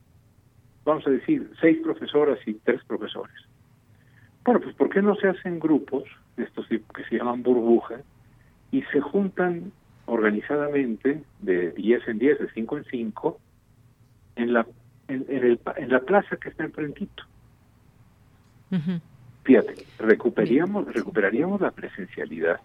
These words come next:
Speaker 1: "Oiga, pero yo no voy en esa escuela ni ese es mi profesor". No le hace, mira,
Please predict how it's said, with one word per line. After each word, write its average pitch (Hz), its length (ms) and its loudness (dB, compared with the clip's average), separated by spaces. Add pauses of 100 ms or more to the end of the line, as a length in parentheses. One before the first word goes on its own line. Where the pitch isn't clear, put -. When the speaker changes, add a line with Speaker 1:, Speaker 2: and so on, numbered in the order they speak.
(1200)
Speaker 1:
"Oiga, 185 200 8
pero 147 160 4
yo 190 120 4
no 208 80 4
voy 190 160 0
en 185 100 -4
esa 175 180 -6
escuela 180 420 -2
ni 151 140 -6
ese 165 240 -8
es 175 80 -16
mi 143 80 -12
profesor". 113 720 0
No 147 120 -8
le 156 140 -2
hace, 113 240 -2
mira, 107 260 -2